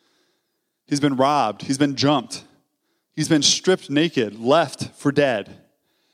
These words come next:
It would have been a rough scene. We have the priest, this,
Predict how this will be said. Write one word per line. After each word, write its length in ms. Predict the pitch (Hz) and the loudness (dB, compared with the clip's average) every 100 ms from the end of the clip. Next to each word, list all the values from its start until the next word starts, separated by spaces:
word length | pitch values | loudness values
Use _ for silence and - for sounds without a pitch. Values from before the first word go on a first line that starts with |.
| _ _ - | _ _ 0
It 160 | 170 185 | 2 4
would 100 | 165 | 2
have 140 | 135 | 2
been 140 | 147 | 2
a 100 | 135 | 2
rough 260 | 123 120 117 | 2 0 0
scene. 460 | - 123 98 92 _ _ _ _ _ _ _ _ _ _ _ _ _ _ - | -6 -6 -8 -12 _ _ _ _ _ _ _ _ _ _ _ _ _ _ 0
We 80 | 135 | 0
have 100 | 127 | 2
the 80 | 131 | -2
priest, 640 | - 214 147 - - - - _ _ _ _ _ _ _ _ _ _ _ _ _ _ | 0 0 0 -2 -6 -12 -20 _ _ _ _ _ _ _ _ _ _ _ _ _ _
this, 420 | 123 120 - - | -4 -2 -2 -8